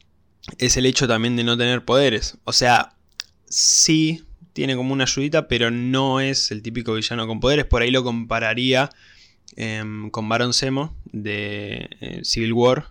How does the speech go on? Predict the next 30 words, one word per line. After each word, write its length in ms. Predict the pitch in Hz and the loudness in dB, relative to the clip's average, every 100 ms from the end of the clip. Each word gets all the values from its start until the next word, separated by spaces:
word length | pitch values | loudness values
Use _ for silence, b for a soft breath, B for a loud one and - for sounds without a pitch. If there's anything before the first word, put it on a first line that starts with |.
| - | -12
específicamente. 760 | 123 113 104 110 110 117 156 170 B B B B _ | -4 -4 -4 -6 -4 -4 -4 -6 B B B B _
Y 160 | - 117 | 0 2
eso 200 | 123 139 | 4 6
la 120 | 127 | 6
verdad 220 | 123 123 | 6 4
que, 500 | 120 120 110 107 107 - | 2 0 2 0 -4 -6
que 80 | 104 | -10
me 60 | |
está 180 | - 120 | -4 -2
gustando 380 | 117 - 117 110 | -2 -4 -4 -4
mucho. 460 | 117 123 143 143 - - | -6 -6 -6 -6 -12 -14
Em, 160 | 104 107 | -10 -2
vamos 280 | 113 117 107 | 0 0 0
a 60 | |
ver 220 | 110 113 123 | 0 -2 -6
después 400 | 110 - 110 - | -10 -8 -8 -6
para 240 | 107 104 | -6 -6
dónde 260 | 110 113 107 | -6 -6 -8
termina. 420 | 110 120 147 175 B B B | -6 -4 -4 -4 B B B
Y 100 | - | 0
bueno, 220 | 127 123 107 | 2 2 2
lo 100 | 110 | 0
de 100 | 117 | 0
Oscar 300 | - 113 113 | 0 -2 0
Isaac 400 | 113 117 107 110 | 0 0 -4 -6
es 580 | 104 104 - - - _ _ _ _ _ - | -6 -6 -8 -8 -14 _ _ _ _ _ -18
espectacular. 600 | - 110 95 104 110 110 | -12 -10 -6 -2 2 2
Yo 160 | - 117 | 0 -2
creo 180 | 120 117 | -2 0
que 240 | 110 | -2